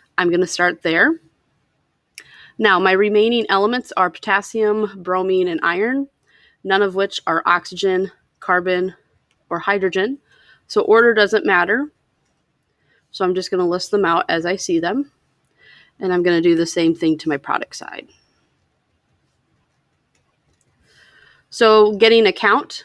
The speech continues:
looks like O H, it's in parentheses on the reactant side, therefore I have three of them. Product side, there's one.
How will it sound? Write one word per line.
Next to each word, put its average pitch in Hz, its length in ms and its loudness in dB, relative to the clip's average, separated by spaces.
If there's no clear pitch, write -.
looks 196 200 -6
like 180 220 -4
O 180 180 -2
H, 240 240 -6
it's 185 160 -12
in 180 340 -2
parentheses 202 640 -6
on 180 100 -2
the 165 80 -4
reactant 175 400 -6
side, 254 300 -4
therefore 175 320 -6
I 175 60 -2
have 190 100 -4
three 175 280 -4
of 160 140 -4
them. 214 300 -4
Product 220 320 2
side, 214 280 2
there's 220 280 4
one. 175 360 -2